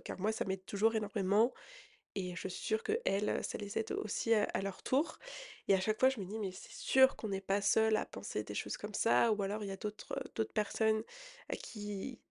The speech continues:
ça peut forcément être utile. » Et, euh, à force de leur dire, elles, euh, elles, forcément, elles me disent à mon, à leur tour que, que je devrais me lancer. Et, euh, près, presque un an plus tard,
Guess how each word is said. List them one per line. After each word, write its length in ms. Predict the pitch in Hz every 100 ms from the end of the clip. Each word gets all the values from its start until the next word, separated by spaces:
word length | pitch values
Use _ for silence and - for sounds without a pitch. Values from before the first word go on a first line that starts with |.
| _
ça 200 | - -
peut 120 | - 208
forcément 400 | - - 214 214
être 280 | 202 -
utile. » 420 | 208 - 247 269 - - - - - _ _ -
Et, 260 | 220 247 254
euh, 320 | 196 185 190 -
à 100 | 190
force 240 | - 240
de 80 | -
leur 180 | 208 190
dire, 460 | - 233 269 254
elles, 260 | 202 196 196
euh, 240 | - - - _
elles, 160 | - 190 - -
forcément, 460 | - - 208 202
elles 100 | 220
me 160 | 196 185
disent 380 | 175 190 240 214 -
à 100 | 208
mon, 180 | 196 - -
à 180 | - -
leur 180 | 214
tour 360 | - 247 269 233 _ _
que, 320 | 196 185 214
que 120 | -
je 80 | 190
devrais 260 | 196 185 214
me 140 | 226
lancer. 480 | 202 196 - 220 370 - - - - - -
Et, 300 | 220 302 269
euh, 220 | 196 196 -
près, 300 | - 208 202 - _ _ -
presque 360 | - 262 - - -
un 220 | 247 233
an 160 | 254 302 -
plus 160 | -
tard, 520 | - - - 302 -